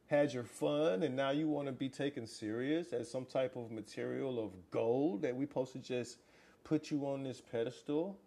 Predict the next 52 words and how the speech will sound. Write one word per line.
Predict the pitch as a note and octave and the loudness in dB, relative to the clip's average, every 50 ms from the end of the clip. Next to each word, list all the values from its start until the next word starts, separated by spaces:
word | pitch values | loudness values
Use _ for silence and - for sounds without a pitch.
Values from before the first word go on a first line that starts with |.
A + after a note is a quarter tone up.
| _ _ - | _ _ -2
after | A2 B2 A#2+ - B2 | 0 0 0 -2 -2
you'd | B2 C3 C3+ | -2 0 0
have | C3+ A#2 | -2 -4
been | E3 - - - | -6 -10 -12 -2
kicking | - F#3+ - D3+ D3 | -2 0 0 2 0
every | D3 C#3+ C#3+ C3 | 2 2 0 -2
good | B2 - D3 D3+ D3+ | 2 2 2 2 2
man | C3 C3 C#3 D3 D3 D3 C#3+ B2+ | 2 0 0 2 2 0 2 4
down | B2 B2+ C#3 D3+ E3 F3 F#3+ E3+ | 4 6 6 4 2 0 -2 -4
that's | D3+ - | -6 -6
been | - C#3 C3+ | -6 -8 -8
trying | - - C#3+ C#3 C3+ | -2 0 0 0 0
to | C3+ B2+ | 0 -2
holler | C3 C3 C#3+ D#3 D#3 D#3+ | 0 0 2 4 4 4
at | E3+ E3 - | 4 0 -4
you | G3 G3 - - _ _ _ _ - - - - _ | -10 -10 -10 -12 _ _ _ _ -20 -20 -20 -16 _
<laughs> | - - - - G3 E3+ C3 - - | -8 -4 0 0 2 0 0 -4 2
'cause | - E3+ D3 A#2+ | 4 4 4 4
he | C#3 | 4
didn't | C#3+ D3 C#3 C#3 | 2 2 0 -2
have | C3+ C#3 C#3 C#3+ D3 C#3 | 0 2 6 6 6 6
whatever | A#2+ B2 C3+ C3 C3 B2+ B2+ | 4 0 0 2 2 2 0
you | B2+ C3 | -2 -2
was | A#2 A2 | -2 -2
looking | B2+ B2+ - A#2 A2 | -2 -2 -4 -6 -12
for." | - - - - - - _ _ _ _ _ _ _ _ _ _ _ _ _ _ _ _ _ _ _ _ _ _ _ _ _ _ _ - _ | -12 -12 -12 -12 -12 -16 _ _ _ _ _ _ _ _ _ _ _ _ _ _ _ _ _ _ _ _ _ _ _ _ _ _ _ -20 _
So | - - A#2 A2+ A2+ A2+ A2+ G#2 G#2+ - - - | -4 -2 2 2 2 2 2 0 -2 -6 -4 -4
it's | C#3+ C#3 - | -4 -2 -2
the | C#3+ B2 | -2 -2
give | G2 B2+ A#2+ A2+ | 0 0 -2 0
and | A2 G#2 G#2 | -2 -6 -4
take. | - G#2 G2+ G#2+ - - - - _ _ _ _ _ _ _ _ _ _ _ _ _ _ _ _ _ _ _ _ _ _ _ _ _ _ _ _ - A#2+ | -2 -2 0 -2 -2 -6 -14 -20 _ _ _ _ _ _ _ _ _ _ _ _ _ _ _ _ _ _ _ _ _ _ _ _ _ _ _ _ -8 -2
Go | - C3+ D3+ | 0 0 0
through | - - F3 | 2 2 4
what | E3 D#3+ D#3+ - | 4 4 4 2
you | D3 | 4
gotta | D3 C#3 C3+ C3 | 4 4 4 4
go | A2+ - C3 C3 | 2 0 0 0
through. | B2+ - A#2+ A2+ G#2 G2 | 0 -2 -2 -2 -2 -2
Be | G2 A2 A#2+ | -2 0 0
alone | B2+ C3 C3+ C3+ C3 | 0 2 2 0 0
for | B2+ - C#3 C3 | -2 -2 -4 -4
a | |
minute. | B2+ B2+ C3 B2+ B2+ - - | -2 -2 -2 -4 -4 -6 -6
Whatever | - B2 C3+ C3+ C#3 | -4 -4 -2 0 0
you | C3+ | 4
gotta | C3 B2+ B2 A2+ | 6 6 4 6
go | - A#2+ B2 | 2 2 0
through, | A#2+ - A#2+ A2 | 0 -2 -4 0
work | G2+ A2 A#2 - | 0 0 0 0
on | C3 B2 | -2 -4
yourself. | A#2+ G#2+ - - G#2 G2+ A2 | -4 -4 -2 -2 -2 -2 -2